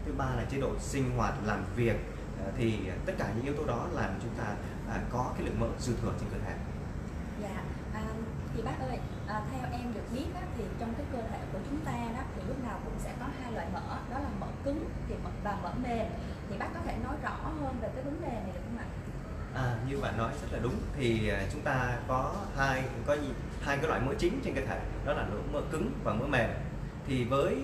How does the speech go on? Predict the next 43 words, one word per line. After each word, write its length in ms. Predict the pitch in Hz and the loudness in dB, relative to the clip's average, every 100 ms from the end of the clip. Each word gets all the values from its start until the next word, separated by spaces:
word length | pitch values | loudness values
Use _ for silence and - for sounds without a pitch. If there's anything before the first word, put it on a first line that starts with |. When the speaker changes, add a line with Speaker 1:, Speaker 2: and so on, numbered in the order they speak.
| 262 | 0
Speaker 1:
cái 140 | 190 180 | 0 0
mỡ 260 | 170 165 - 226 - - 143 | 2 2 2 0 -2 -2 4
mềm, 300 | 135 123 113 101 - | 6 6 6 2 -2
tức 140 | - | -2
là 360 | 113 110 101 95 | 2 4 4 2
cái 100 | 143 | 2
mỡ 100 | 147 - | 2 2
mà 80 | 151 - | 0 -2
chúng 120 | 135 | -2
ta, 260 | 139 120 120 - - | 0 0 0 -4 -4
à, 80 | 104 | -2
mới 240 | 107 123 113 | 0 2 2
tích 100 | - - | 0 2
trữ, 120 | 175 - | 2 4
ví 80 | |
dụ 120 | 165 - | 2 2
sau 240 | - 120 117 | 0 0 0
khi 80 | 120 | 0
mà 60 | 101 | 0
chúng 100 | - | 0
ta, 220 | 113 110 - - - | 2 2 -2 -4 -4
à, 100 | 95 92 92 - - | -2 -2 -2 -4 -2
ăn 320 | 120 120 117 120 | 0 0 2 0
uống 140 | - | 0
một 80 | 120 | 0
chế 100 | 139 | 2
độ 180 | 135 104 - 98 | 4 4 2 0
mà 220 | 101 92 90 113 | 0 0 0 2
nhiều 260 | 113 107 | 4 4
năng 260 | 120 127 127 | 2 2 2
lượng 140 | 113 - - - | 0 -2 -6 -2
thì 100 | 117 104 98 | 0 0 0
cái 260 | 143 147 147 | 0 0 2
năng 180 | 143 127 | 2 2
lượng 160 | 120 110 | 2 4
đó 200 | 113 - | 4 4
nó 60 | |
sẽ 340 | - 160 - - - - - - - | 2 2 2 2 -2 -4 -4 -6 -2
không 420 | 156 147 143 135 - | 0 2 2 0 0
có 100 | 170 | 0
sử 180 | 151 101 | 2 0
dụng 140 | 104 120 | 2 4
hết 140 | 214 | 4